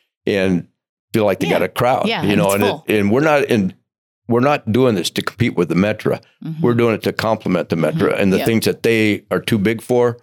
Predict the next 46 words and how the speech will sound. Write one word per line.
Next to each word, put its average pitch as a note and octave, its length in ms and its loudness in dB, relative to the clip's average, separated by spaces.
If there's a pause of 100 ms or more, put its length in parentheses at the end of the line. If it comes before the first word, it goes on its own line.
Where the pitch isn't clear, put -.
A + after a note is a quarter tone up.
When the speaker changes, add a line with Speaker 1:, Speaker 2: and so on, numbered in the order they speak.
(220)
Speaker 2:
Yeah. D3 220 -6
Speaker 1:
We A2+ 80 4
wanna A2 260 2
fill A2+ 260 -2
Speaker 2:
That G#2 60 2
Speaker 1:
that G2+ 60 2
Speaker 2:
makes F#2+ 120 0
sense. F#2+ 120 0
Speaker 1:
void G2 220 2
for E2 260 -2
'em. - 260 -12
And F#2+ 220 -2
so, G2+ 420 0 (480)
yeah, - 240 -2
I'm D3 180 2
really A2 140 0
excited. F#2 420 0
Uh, G#2 60 0
you G2 100 2
can G#2 220 0
tell A2+ 160 0
I'm F2+ 100 0
really F#2+ 140 2
Speaker 2:
Yes. E2+ 100 -2
Speaker 1:
excited A2 220 0
about F#2 180 0
this F#2 160 -6
project, F#2+ 400 0
but G2 100 2
it, G2+ 140 2
Speaker 2:
Yeah. D#2 80 -6
Speaker 1:
you G#2+ 80 2
know, F#2 240 0 (140)
I G#2+ 120 0
just G2 160 -4
wanna G#2+ 180 0
get G2+ 140 0
it F#2 140 -4
done G#2+ 200 2
before F#2+ 380 0
<laughs> - 40 0
so C#3 200 0
I - 60 0
can F#2 180 -4
see - 200 0
it G#2 100 -2